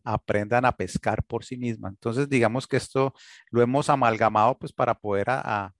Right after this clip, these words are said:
atender, eh, todo tipo de personas, porque es que el bolsillo lo tenemos todos,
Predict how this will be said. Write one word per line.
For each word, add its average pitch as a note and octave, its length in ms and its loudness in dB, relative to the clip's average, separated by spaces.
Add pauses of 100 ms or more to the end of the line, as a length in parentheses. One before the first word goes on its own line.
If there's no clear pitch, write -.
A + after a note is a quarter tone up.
atender, G#2+ 640 -2 (400)
eh, G#2 420 -6 (580)
todo A2+ 180 0
tipo C3+ 240 -2
de C3 60 -2
personas, G3 380 0
porque - 280 -6
es G#2+ 100 -6
que D#3+ 100 2
el D#3+ 80 2
bolsillo C#3+ 560 0
lo D#3+ 120 0
tenemos A2+ 460 -2
todos, F3+ 480 -4